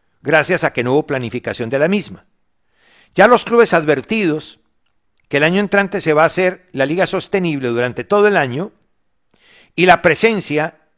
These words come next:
de un patrocinador grosso, importante,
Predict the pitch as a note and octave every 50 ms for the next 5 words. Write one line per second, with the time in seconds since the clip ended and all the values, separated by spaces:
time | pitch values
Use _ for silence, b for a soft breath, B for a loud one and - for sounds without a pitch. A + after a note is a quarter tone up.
0 | _ _ B2+ D3+ E3 F3 E3 - G3 - - D3 - D#3+ D3 C3 C3+ C#3 D3+ E3
1 | F3 D#3 C3+ F#3+ G#3+ A3 G3 - - C3+ A#2+ - _ E3 E3+ E3+ D#3+ - E3+ D#3
2 | C#3 - - G#3+ G#3 E3+ D3+ - - F3+ G#3+ - _ _